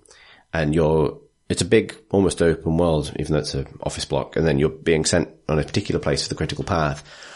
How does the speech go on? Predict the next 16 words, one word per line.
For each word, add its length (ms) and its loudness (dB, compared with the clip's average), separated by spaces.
But 80 2
then 80 4
every 120 2
now 100 2
and 100 4
then 80 2
a 40 4
mission 240 0
will 60 -2
pop 180 -2
up 160 -4
and 100 -2
say 280 2
that 220 -2
there's 200 -2
a, 220 0